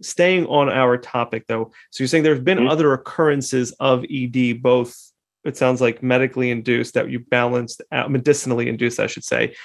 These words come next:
Speaker 1: that you balanced out with a P D E five inhibitor, le-, led to other challenges, though, you know, delayed ejaculation, which is common or relatively common with an S S R I. But without,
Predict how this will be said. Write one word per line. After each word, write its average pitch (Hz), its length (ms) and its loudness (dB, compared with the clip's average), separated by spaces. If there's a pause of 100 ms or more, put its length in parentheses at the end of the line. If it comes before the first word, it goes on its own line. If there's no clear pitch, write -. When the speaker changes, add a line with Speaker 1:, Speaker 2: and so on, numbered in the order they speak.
(140)
Speaker 1:
that - 80 -4
you 127 100 2
balanced 120 380 0
out 120 80 2
with 117 100 -2
a 113 40 -6
P 120 180 -8
D 117 160 -4
E 113 40 -4
five 110 280 -4
inhibitor, 160 640 2 (320)
le-, 131 160 -2
led 131 220 2
to - 120 -4
other 120 280 0
challenges, 117 600 -4
though, 117 380 -2 (200)
you 180 100 -8
know, 131 80 -2
delayed 120 300 4
ejaculation, 117 720 0
which 117 140 -8
is - 80 -16
common 127 520 -2 (400)
or 113 60 -2
relatively 127 460 2
common 120 340 -2
with 113 140 -6
an 113 80 -4
S 110 140 -6
S - 120 -10
R - 160 -2
I. 53 180 0
But 127 200 0 (400)
without, 175 560 2